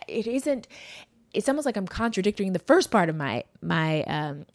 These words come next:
episode, because it's, it's, I'm, what I am not trying to say is that we are,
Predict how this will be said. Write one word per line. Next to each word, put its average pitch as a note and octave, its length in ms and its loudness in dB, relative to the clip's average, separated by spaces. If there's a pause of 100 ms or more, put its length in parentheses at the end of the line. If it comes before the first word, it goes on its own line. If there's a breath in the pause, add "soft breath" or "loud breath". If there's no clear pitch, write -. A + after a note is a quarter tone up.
(140)
episode, B3+ 400 0
because G3 280 -4
it's, F#3 280 -6
it's, - 200 -10
I'm, F#3+ 200 -4
what F#3+ 120 2
I F#3+ 80 2
am F3 180 0
not G#3 500 0
trying E3+ 280 -4
to E3 100 -16
say D#3 260 -6
is D3+ 160 -10
that E3 220 -6
we G3 400 -6
are, D#3+ 460 -8